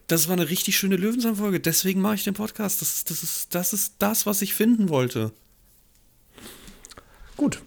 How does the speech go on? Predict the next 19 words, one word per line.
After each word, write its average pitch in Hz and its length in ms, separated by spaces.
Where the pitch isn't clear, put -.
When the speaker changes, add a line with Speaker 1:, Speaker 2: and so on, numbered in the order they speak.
Speaker 2:
dann, 135 320
ähm, 131 240
Speaker 1:
<laughs> 151 180
Speaker 2:
mach 143 120
mal 170 80
Speaker 1:
Schön 156 40
Speaker 2:
schnell 170 220
Speaker 1:
für 143 140
Speaker 2:
Feedback. 110 200
Speaker 1:
dich. - 180
Speaker 2:
Mach 151 100
mal 160 100
schnell 175 180
Feedback, - 340
schnell 151 200
Feedback, 156 320
schnell, 151 140
schnell, 151 160
schnell. 156 140